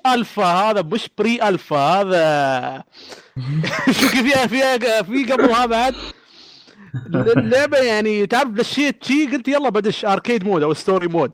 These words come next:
زين، يلا على طول خذ-، خذ-، خ-، خلي الشخصية الأساسية. زين، ولعبت، يلا أول جيم. أقول: "إيش سالفة اللعبة؟" أوكي، عندك ثلاث أزرار، عندك ال-، مين أتاك، سب أتاك، وسبيشال أتاك.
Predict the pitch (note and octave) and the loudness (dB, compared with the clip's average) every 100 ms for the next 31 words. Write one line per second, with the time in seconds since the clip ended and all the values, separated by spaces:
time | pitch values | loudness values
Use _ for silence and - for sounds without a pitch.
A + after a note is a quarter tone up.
0 | - - - - D#3+ F3 F4+ F#4+ G4+ B3+ | -8 -20 -20 -4 -2 0 2 2 2 0
1 | G3 G3+ C4+ - F#3+ G#3 F#3+ F#3+ F3 D3+ | 0 0 -2 -2 -4 0 0 2 2 0
2 | F3 E3+ D3+ C#3+ F#3 E3+ E3 C#3 E3+ D3+ | 0 2 2 2 -2 -2 -4 -4 -2 -2
3 | C3 C#3+ C3+ E3 G#3+ F4 - _ _ - | -2 -2 -2 0 -2 -2 -10 _ _ -20
4 | - _ D3+ B2+ C#3 A3 C4+ B3+ A3+ A3 | -20 _ -10 -2 2 2 2 0 0 0
5 | A3+ A3+ A3+ A3+ A#3 C#4 D4+ - - B3 | 0 0 2 2 4 2 2 -4 -4 -2
6 | A#3+ G#3 A#3 G#3+ E3+ D#3 - - - _ | 0 -2 0 -2 -4 -10 -12 -14 -20 _
7 | _ - - - - - C4 - - D#4 | _ -18 -14 -10 -10 -4 -2 -2 0 0
8 | - B3+ B3 A#3 G#3 F#3 E3+ - - - | -2 -4 0 0 2 0 0 -4 -20 -20
9 | - F#3+ B3+ D#4 F#4+ - A#3+ D4 - G#3 | -8 0 2 2 0 0 0 0 0 -2
10 | F3+ F3 D3+ G#3 G3 F#3+ E3+ E3 D#3+ D#3+ | 2 2 2 0 -2 -2 0 2 2 4
11 | D#3 D3+ D3 E3+ A#3 A3+ B3 B3 - A3 | 4 2 0 0 0 2 2 0 0 -4
12 | G#3+ G3+ - F#3+ - G3+ F#3+ E3 D3+ B2 | -2 -2 -2 -2 -6 -2 0 0 -2 -4